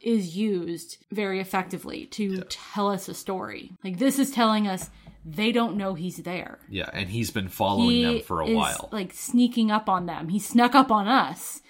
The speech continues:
Speaker 1: He's sneaking up on them.
Speaker 2: Yeah, it's great. And I love the next shot that we get, because the black on black drives by the camera and then it switches to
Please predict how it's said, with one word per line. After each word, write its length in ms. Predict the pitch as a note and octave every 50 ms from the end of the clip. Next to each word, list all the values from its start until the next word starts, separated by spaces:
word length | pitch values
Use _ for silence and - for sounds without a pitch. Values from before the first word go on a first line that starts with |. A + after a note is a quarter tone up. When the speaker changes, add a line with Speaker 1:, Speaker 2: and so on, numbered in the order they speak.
| _ _ _
Speaker 1:
He's 200 | _ - G3+ -
sneaking 340 | - A3+ G#3+ F#3 - F#3+ F#3
up 160 | F3+ E3+ -
on 140 | E3+ F3 E3+
them. 360 | - G#2+ G#2 F2 - - F3+ _ _ _ -
Speaker 2:
Yeah, 100 | - - _
it's 100 | _ -
great. 260 | - - - - - _ _ _ - - - - _
And 140 | F#2+ A2+ A#2
I 80 | A2+ A#2
love 640 | A#2 A#2 B2 C3+ D3 E3 E3+ E3 D#3+ - - - - _ _ _
the 80 | - G#2+
next 340 | G#2 G2 G#2 G#2 G#2 - -
shot 420 | - - A2 E2+ D2 C#2+ - - _ _ - -
that 180 | G#2 F2+ -
we 120 | F2 F2+ F2
get, 300 | D#2+ F2+ C#2+ - - _
because 460 | - - - G#2 F2+ E2+ D#2+ - -
the 400 | _ F2+ F2+ F2 E2+ D#2+ C#2+ - _
black 240 | G2 F#2 A2 - -
on 160 | C3+ C3 B2
black 320 | B2 G#2+ F#2+ F#2+ F2+ -
drives 280 | - F#2 E2+ F2+ E2+ -
by 180 | - G2+ G2+
the 80 | G#2 G2+
camera 380 | - - G#2 G2 F#2 F2+ E2+ -
and 140 | - F2+ F#2+
then 80 | F#2
it 100 | E2 -
switches 800 | - - - - - - C3+ D3 C#3+ - A#2+ G#2 F#2 E2+ - -
to 500 | - - - A2+ G#2+ G2+ F#2+ F#2 E2